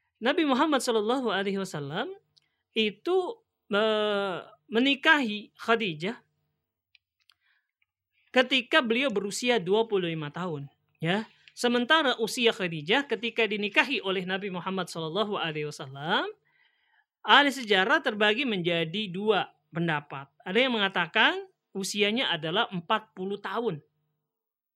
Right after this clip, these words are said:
ketika dinikahi oleh Nabi Muhammad sallallahu alaihi wasallam. Ini adalah pendapat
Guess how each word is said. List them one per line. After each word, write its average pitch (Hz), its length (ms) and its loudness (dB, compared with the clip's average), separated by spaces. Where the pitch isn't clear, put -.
ketika 185 400 0
dinikahi 175 760 -2
oleh 190 280 2
Nabi 175 240 -6
Muhammad 190 320 -4
sallallahu 233 400 0
alaihi 233 240 4
wasallam. 262 240 -2
Ini 220 240 0
adalah 214 240 -2
pendapat 196 680 0